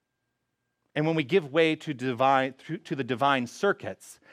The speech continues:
that is our spiritual ego, our deepest understanding of knowing who we are, remembering who we are at all times, that we are the presence and power of an infinite, divine, loving resource.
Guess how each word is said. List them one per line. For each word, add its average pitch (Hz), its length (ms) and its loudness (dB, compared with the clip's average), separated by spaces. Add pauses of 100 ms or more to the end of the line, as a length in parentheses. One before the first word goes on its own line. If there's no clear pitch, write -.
(320)
that 131 220 2
is 123 120 -10
our 104 140 -8
spiritual 123 800 -8
ego, 76 440 -16 (380)
our 123 100 2
deepest 170 440 -2
understanding 131 500 -2
of 107 220 -4
knowing 165 460 0
who 156 220 -2
we 151 220 0
are, 107 220 0
remembering 190 680 0
who 151 380 0
we 139 260 0
are 98 320 0
at 107 220 -2
all 135 240 2
times, 101 340 -4
that - 160 -8
we 151 220 -2
are 131 200 4
the 131 80 -6
presence 196 420 0
and 135 120 -6
power 160 360 2
of 127 100 0
an 127 140 -2
infinite, 208 360 -2
divine, 151 500 0
loving 156 420 0
resource. 120 540 -8